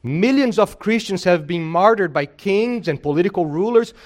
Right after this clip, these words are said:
because of their commitment to King Jesus.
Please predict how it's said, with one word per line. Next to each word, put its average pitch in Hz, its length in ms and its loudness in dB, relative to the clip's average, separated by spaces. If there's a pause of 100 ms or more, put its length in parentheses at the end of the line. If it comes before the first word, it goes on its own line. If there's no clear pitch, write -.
(140)
because 180 320 0
of 185 160 -2
their 180 120 0
commitment 180 580 -2
to 175 100 -6
King 170 320 0
Jesus. 160 680 -4